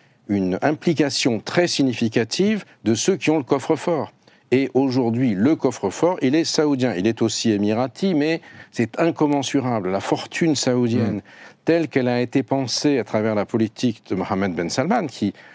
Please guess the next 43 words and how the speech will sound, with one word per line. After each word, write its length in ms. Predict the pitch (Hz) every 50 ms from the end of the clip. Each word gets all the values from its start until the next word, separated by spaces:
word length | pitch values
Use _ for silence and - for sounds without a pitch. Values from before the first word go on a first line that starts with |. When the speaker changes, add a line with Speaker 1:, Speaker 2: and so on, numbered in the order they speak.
| - _ _
Speaker 1:
refuse 560 | - - 120 127 110 - - - 160 143 113
les 180 | 98 92 87 101
in-, 120 | 104 104 -
les 580 | - 92 95 92 90 90 90 87 90 87 87 -
objurgations 960 | 120 104 101 104 117 101 95 107 110 104 - - - 131 123 120 113 104 87 -
de 140 | 87 104
Biden, 520 | 101 101 104 107 107 101 117 120 117 110 95
qui 180 | - - -
lui 100 | 90 95
dit « 160 | 90 90 117 113
Soit 240 | - - - 127 135
la 120 | 127 120
pompe 260 | 117 - 120 110 -
à 80 | 110 101
essence 340 | 101 98 - - 120 113 101
des 140 | 95 92 92
États-Unis 600 | 101 - - 110 98 98 107 107 110 117 120 107 - - - _ _ -
baisse 280 | 120 117 113 - -
les 80 | 113 110
prix, 300 | - - - - 120 117
augmente 260 | 110 101 107 110 104
la 80 | 104 104
production, 520 | 95 - - 98 92 101 90 - - 101
et 20 | 92
cetera. » 340 | - 98 92 104 117 113 - -
Il 80 | 104
n'en 120 | 101 101 98
a 60 | 95
rien 160 | 90 90 90
à 80 | 90 87
faire. 280 | - - 165 - 233 - - - - - - - - - _ -
Il 160 | 123 127 151
a 80 | 156 143
accumulé 640 | 151 151 - - - 190 180 180 175 170 170 165 156
une 200 | 135 123 120 110 98 92 -
fortune 560 | - - - 151 - - - - 165 147 123
extraordinaire, 760 | 113 113 - - - 117 113 107 117 123 143 170 190 202 208 -
une 180 | 127 120 123
capacité 640 | - - 196 196 - 185 - - - 151 - - 143 127
d'action 520 | 110 107 107 - - - - 175 214 233 - - - - - _ _ _
que 100 | - 220
pour 280 | 208 - - 185 170
l'instant, 380 | 151 139 139 131 - - 233